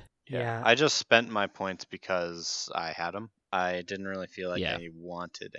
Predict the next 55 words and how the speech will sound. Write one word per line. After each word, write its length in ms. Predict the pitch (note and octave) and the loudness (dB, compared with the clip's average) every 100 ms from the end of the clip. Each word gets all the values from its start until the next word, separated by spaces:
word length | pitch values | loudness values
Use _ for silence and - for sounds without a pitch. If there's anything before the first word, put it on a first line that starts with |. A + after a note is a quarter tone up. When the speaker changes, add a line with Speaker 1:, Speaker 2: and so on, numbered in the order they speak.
| - | -14
Speaker 1:
anything. 480 | G#2+ - G#2+ G2+ G#2+ _ _ _ | -16 -18 -18 -18 -20 _ _ _
You 60 | A2 | -4
know, 80 | F2+ | -4
the 80 | F#2 | 0
health 260 | A#2+ A#2+ | 0 0
bar 220 | - G2+ F#2 | 0 0 0
is 120 | E2+ | -4
just, 240 | F#2 - | -8 -8
like, 320 | F2 E2 - _ _ _ _ | -8 -10 -14 _ _ _ _
more 200 | F#2+ F2 | -10 -8
space 460 | - - F2 E2+ - | -8 -8 -10 -8 -10
for 160 | - | -10
you 160 | E2+ E2+ | -14 -14
to 80 | E2 | -10
get 160 | F2 | -8
ready 220 | E2+ E2 | -8 -8
to 60 | D#2+ | -10
heal 240 | - F2 | -12 -12
yourself 480 | E2+ D#2+ - F2 F2 _ | -12 -12 -12 -12 -14 _
more. 320 | F#2+ F#2 F#2+ - _ _ | -18 -18 -18 -20 _ _
Speaker 3:
There 80 | A#2 | -6
was, 120 | B2 D#3+ | -2 0
like, 100 | D#3+ | 0
a 80 | |
cou-, 160 | D3 - - | -2 -6 -4
there 100 | B2 | -2
was 140 | D3 | -2
a 40 | |
couple 260 | E3+ D#3+ - | -2 0 0
move 360 | D#3+ G#2+ A#2 A2+ | 2 4 4 4
sets 320 | - D#2+ - | 0 -2 -2
in 120 | F#2+ | -4
there, 220 | F#2 F2 | -4 -4
but, 300 | F2+ A2 F#2+ | -4 -4 -4
like, 360 | G2 F2+ F#2 - - _ | -2 -4 -4 -12 -20 _
half 300 | - A2+ A#2+ | 0 2 4
the 80 | - | 2
time 360 | A2+ A#2 G#2+ G2 | 2 2 4 2
I 100 | G2 | 0
was 180 | G#2+ - | 0 -2
just 220 | G2+ - - _ _ | -2 -4 -8 _ _
mashing 600 | G2 F#2+ F#2+ - A2 G2 | -2 0 2 0 0 -2
the 180 | E2+ F2 | -2 0
X 200 | G2 - | 0 -2
button 360 | G#2+ F#2+ F#2 A2+ | -2 0 0 0
Speaker 2:
<laughs> 0 | |
Speaker 3:
anyway, 460 | F#2+ D3+ - - | 4 6 6 4
so 180 | C#3 - | 2 2
I 120 | F#2+ | 2
was 160 | F2 - | 0 -4
like, 160 | F2+ | -2
it 180 | G2+ G2+ | -2 -2
really 400 | G2+ A2+ A2 G#2+ | -2 0 0 0
didn't 340 | G2 G2+ F#2+ G2 | 0 -2 0 -2
matter. 560 | G2+ G#2 G2+ F#2+ A#2+ | 0 2 4 4 4